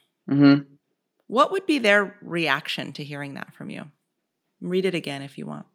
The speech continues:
Speaker 2: to yourself and
Speaker 1: Mm-hmm.
Speaker 2: tell me what you feel they would say at eight or nine.
Speaker 1: Something would just land wrong, and I would be like, "That's not true. There is a good way to be and a bad way to be.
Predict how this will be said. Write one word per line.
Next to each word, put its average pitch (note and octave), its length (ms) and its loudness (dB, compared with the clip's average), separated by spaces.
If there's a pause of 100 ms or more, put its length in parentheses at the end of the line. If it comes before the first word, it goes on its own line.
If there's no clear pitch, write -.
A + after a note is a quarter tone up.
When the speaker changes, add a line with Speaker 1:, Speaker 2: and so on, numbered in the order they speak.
(200)
Speaker 2:
to - 100 -12
yourself C#3+ 540 -12
and C#3+ 260 -12
Speaker 1:
Mm-hmm. D3 420 4 (680)
Speaker 2:
tell G#3+ 100 -6
me G#3+ 80 -4
what G3 140 -6
you E3 100 -6
feel D#3 460 -6
they - 140 -6
would - 180 -10
say - 300 -12 (100)
at - 140 -14
eight C#2 160 -10
or C#2+ 80 -10
nine. - 340 -18 (580)
Speaker 1:
Something E3 680 6
would D3 180 6
just C#3 320 2 (360)
land C#3 440 6
wrong, B2 560 4
and A#2+ 360 -2
I A#2+ 160 2
would A#2 120 0
be A#2+ 120 -2
like, A#2+ 180 -2
"That's C3 220 0
not A#2+ 120 -6
true. B2+ 200 0
There A#2+ 160 4
is A#2+ 120 2
a B2 60 2
good A#2+ 320 0
way A2+ 140 -2
to A2 80 -4
be A2 160 -2
and A2 80 -6
a - 20 -4
bad A2 300 0
way C#2+ 100 -8
to D2 100 -10
be. F2 300 -4